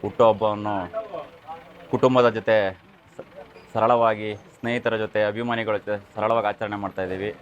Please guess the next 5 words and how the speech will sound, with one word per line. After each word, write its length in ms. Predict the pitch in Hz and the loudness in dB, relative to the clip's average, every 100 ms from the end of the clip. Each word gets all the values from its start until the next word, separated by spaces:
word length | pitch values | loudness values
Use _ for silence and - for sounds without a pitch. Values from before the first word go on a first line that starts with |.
| - - - - - - - - - 104 | -20 -20 -20 -20 -20 -20 -20 -20 -6 0
ಇವತ್ತು 300 | 110 - 110 98 92 - - - - | 2 2 0 0 -2 -12 -16 -16 0
ಸ್ವರ್ಗವಾಸಿಯಾಗಿರುವ 880 | 113 113 131 127 - 117 113 113 110 101 92 - _ _ - - | 2 4 4 4 2 -2 0 0 2 2 -2 -8 _ _ -20 -8
ನಮ್ಮ 120 | 110 110 | -6 -2
ಅಪ್ಪನವ್ರಿಗೆ 600 | 123 123 120 113 113 107 95 92 - _ _ - - | -2 0 0 -2 0 0 -2 -6 -20 _ _ -18 -10
ನಾವೆಲ್ಲರೂ 360 | 104 107 131 | -4 2 4